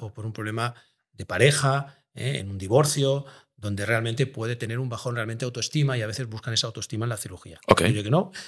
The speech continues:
Speaker 1: pero creo que siempre les digo yo cuando diga, "Oye, esta cirugía no, no te va a traer a tu marido, ni te va a traer, ni te va a traer no sé qué, ni cuánto".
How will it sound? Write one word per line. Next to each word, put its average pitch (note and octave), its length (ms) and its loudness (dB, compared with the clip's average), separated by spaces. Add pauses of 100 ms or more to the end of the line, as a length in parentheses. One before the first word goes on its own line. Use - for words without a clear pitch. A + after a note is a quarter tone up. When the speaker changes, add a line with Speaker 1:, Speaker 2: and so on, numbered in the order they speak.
(140)
Speaker 1:
pero G2+ 200 -6
creo C#3+ 240 4 (180)
que G#2 80 -10
siempre C3+ 280 2
les G#2+ 120 0
digo A2 160 -6
yo G2+ 100 -6
cuando G2 160 -6
diga, C#3+ 220 -2 (240)
"Oye, C3+ 200 0 (220)
esta - 160 0
cirugía D3 560 0
no, C3+ 520 0
no C3 200 0
te B2+ 120 -2
va A2 120 -4
a G#2+ 60 -4
traer G2+ 440 -6
a - 60 -12
tu F2+ 220 -12
marido, D#3+ 360 6
ni C3+ 120 -2
te G#2+ 80 -6
va G2 60 -4
a F#2+ 40 -8
traer, D3 300 0
ni A#2+ 80 0
te - 80 -8
va G2+ 80 -6
a - 20 -10
traer F#2+ 160 -8
no F#2 60 -10
sé - 120 -4
qué, B2+ 120 0
ni A#2 80 0
cuánto". - 260 -12